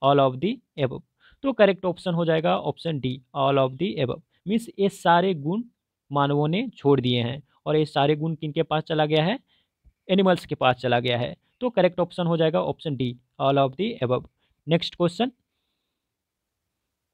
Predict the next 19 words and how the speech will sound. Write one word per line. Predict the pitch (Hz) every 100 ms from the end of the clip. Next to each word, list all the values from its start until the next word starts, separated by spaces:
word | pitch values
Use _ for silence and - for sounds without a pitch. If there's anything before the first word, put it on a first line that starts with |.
| _ _ _ _ _ _ _ _ _ _ _ _ _ _ _ _ _ _ _ _ _ _ - - _ - 185
according | 196 202 240 233
to | 226 240 - - 151 147
Whitman, | 226 233 175 180 233 - _ _
who | - 220 196
is | 214 233 _ - 127
greater? | 147 170 156 - _ _ _ -
तो | 214
व्हिटमैन | 127 185 240 233 233
के | 233
अनुसार | 214 208 - 208 208 -
कौन | 165 196 156
ग्रेटर | 160 151 165
है? | 165 214 - _ -
ऑप्शन | 165 185 175
A, | 202 240 -
ह्यूमन | 131 165 190
बीइंग्स, | 185 208 226 - _ -
ऑप्शन | 165 - 170
B, | 160